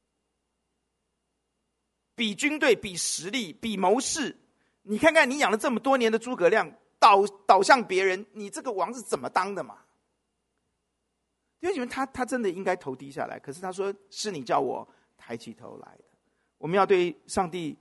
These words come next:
有这个信心，你会叫我把头抬起来。阿们。现在看起来我头是低的，我一面爬橄榄山，我一面哭泣。大卫一面爬橄榄，他逃啊。他说他一面走橄榄山的时候，他一面哭啊，周围的人也一起哭啊。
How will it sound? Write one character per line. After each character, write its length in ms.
有 100
这 80
个 80
信 180
心， 260
你 120
会 140
叫 140
我 100
把 140
头 120
抬 160
起 120
来。 320
阿 100
们。 260
现 160
在 100
看 180
起 100
来 140
我 140
头 180
是 140
低 180
的， 120
我 120
一 200
面 180
爬 160
橄 140
榄 120
山， 220
我 100
一 140
面 220
哭 200
泣。 300
大 160
卫 120
一 200
面 180
爬 180
橄 120
榄， 80
他 160
逃 280
啊。 220
他 120
说 120
他 160
一 160
面 240
走 140
橄 180
榄 140
山 160
的 80
时 100
候， 80
他 120
一 120
面 220
哭 320
啊， 160
周 140
围 160
的 80
人 80
也 80
一 140
起 160
哭 300
啊。 100